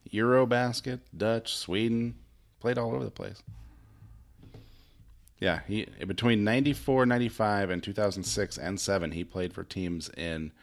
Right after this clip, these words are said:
Argentina, Austria, Belgium, France, Germany, Holland, Lebanon, Luxembourg, Spain, Sweden, and Switzerland.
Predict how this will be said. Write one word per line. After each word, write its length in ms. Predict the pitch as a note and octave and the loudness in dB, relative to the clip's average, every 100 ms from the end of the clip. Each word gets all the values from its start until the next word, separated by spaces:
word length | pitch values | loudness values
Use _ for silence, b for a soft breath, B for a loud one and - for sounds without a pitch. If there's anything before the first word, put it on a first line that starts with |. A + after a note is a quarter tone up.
| b b b | b b b
Argentina, 680 | F2+ G2+ G2+ - F2+ D#2 - | 2 2 0 -2 -4 -4 -4
Austria, 480 | D#2 F2+ - D#2 D2+ | -2 -2 -4 -6 -6
Belgium, 540 | D#2 E2 E2 D#2 C#2+ | -2 0 0 -6 -10
France, 440 | - E2+ D#2 D2+ | -6 -4 -2 -4
Germany, 440 | - E2 E2+ D2+ D#2 | -6 -4 -4 -6 -8
Holland, 520 | - E2+ E2 D#2 D#2 | -2 0 0 -2 -6
Lebanon, 520 | E2 F2+ F2+ E2 D#2 | -4 -2 0 -2 -2
Luxembourg, 640 | F2 - G2 F#2 F#2 F2+ - | -6 -4 -2 0 0 -2 -2
Spain, 440 | - F2+ F2+ F2 | -4 -2 -2 -2
Sweden, 300 | - F2 E2 | -4 -4 -4
and 160 | D#2 D2 | -6 -8
Switzerland. 460 | E2 - D2+ D2+ | -8 -10 -14 -16